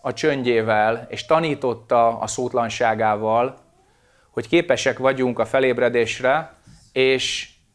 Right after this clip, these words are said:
ezen kérdések mélységi tapasztalatára, és a tapasztalatról szeretnék beszélni.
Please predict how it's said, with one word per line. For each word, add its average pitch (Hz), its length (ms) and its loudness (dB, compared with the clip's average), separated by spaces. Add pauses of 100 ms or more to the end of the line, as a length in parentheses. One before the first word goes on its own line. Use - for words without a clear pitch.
(100)
ezen 135 320 0
kérdések 123 640 -2
mélységi 120 800 -4
tapasztalatára, 110 1300 -2
és - 100 -12
a 117 80 -6
tapasztalatról 120 1160 0
szeretnék 113 520 -2
beszélni. 113 580 -6